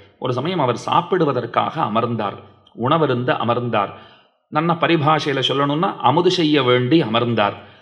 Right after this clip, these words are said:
அமர்ந்த உடனே அவருக்கு பரிமாறப்பட்டது, வைணவ பாஷையில சொன்னா சாதிக்கப்பட்டது. எல்லாம் கொண்டு வந்து சாதிச்சா, "கரமது சாதிங்கோ, ஆ, பிரசாதம் கொண்டு வாங்கோ, நெய் சாதிங்கோ" அப்படின்னு, "குழம்பு சாதிங்கோ" அப்படின்னு சொல்றாள் இல்லையோ, குழம்புன்னு கூட சொல்ல மாட்டா, "நெகிழ்கறி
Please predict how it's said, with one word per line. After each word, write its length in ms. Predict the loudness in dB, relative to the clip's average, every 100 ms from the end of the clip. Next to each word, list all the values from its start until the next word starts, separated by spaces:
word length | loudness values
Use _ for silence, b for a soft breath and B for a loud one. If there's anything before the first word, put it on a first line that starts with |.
| B -2
அமர்ந்த 340 | 0 2 2
உடனே 180 | 2 2
அவருக்கு 340 | 0 -2 0 2
பரிமாறப்பட்டது, 680 | 2 2 0 -6 -8 -10 -10 -20 -4
வைணவ 360 | 0 2 4 4
பாஷையில 380 | 4 2 0 -2
சொன்னா 220 | -4 -4 0
சாதிக்கப்பட்டது. 840 | 2 2 0 -4 -4 -2 -4 -6 -10 -6
எல்லாம் 200 | -4 -2
கொண்டு 180 | -2 -4
வந்து 160 | -4 0
சாதிச்சா, 380 | 0 0 -4 -8 B B -4
"கரமது 300 | -2 0 0
சாதிங்கோ, 340 | 0 0 -2 -4 -10 B B -8
ஆ, 160 | -2 0
பிரசாதம் 400 | 0 2 2 2
கொண்டு 160 | 0 2
வாங்கோ, 240 | 2 0 -4 -10
நெய் 260 | -4 0 2
சாதிங்கோ" 380 | 2 2 0 0 -2
அப்படின்னு, 240 | -2 0
"குழம்பு 260 | 2 2 4
சாதிங்கோ" 340 | 2 2 0
அப்படின்னு 360 | -2 -2 0 2
சொல்றாள் 240 | 4 2
இல்லையோ, 260 | 2 0 0 -2 B B
குழம்புன்னு 440 | 4 4 4 2 2
கூட 100 | 2
சொல்ல 180 | 0
மாட்டா, 200 | 0 -2 -6 B B -4
"நெகிழ்கறி 600 | 0 2 2 4 4